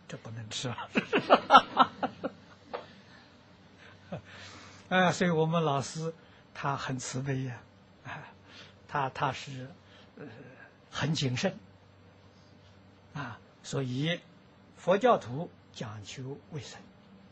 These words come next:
啊，但是人家送来坏的东西不可以拒绝。啊，一定要欢喜接受，感他这一份情。啊，他走了之后，你再，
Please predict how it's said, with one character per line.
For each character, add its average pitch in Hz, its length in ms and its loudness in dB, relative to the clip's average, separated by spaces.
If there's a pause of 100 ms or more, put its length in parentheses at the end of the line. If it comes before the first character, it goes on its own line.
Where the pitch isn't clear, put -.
(140)
啊， - 220 -16 (200)
但 139 200 -2
是 123 300 -10 (240)
人 139 240 -8
家 135 180 -6
送 135 280 -6
来 127 120 -10
坏 170 300 -6
的 131 160 -12
东 135 200 -10
西 123 160 -14 (100)
不 - 80 -18
可 - 160 -14
以 113 40 -12
拒 - 140 -18 (160)
绝。 131 80 -20 (1080)
啊， 120 140 -14 (180)
一 156 120 -8
定 135 160 -6
要 117 100 -10
欢 139 340 -10
喜 127 200 -12
接 123 220 -14
受， 147 180 -10 (360)
感 123 380 2
他 180 220 2
这 202 100 -6
一 165 80 -8
份 151 240 -6
情。 127 340 -12 (2500)
啊， 151 220 -4 (100)
他 190 140 4
走 185 160 0
了 214 120 6
之 220 140 6
后， 269 240 4 (420)
你 131 220 -6
再， 131 300 -2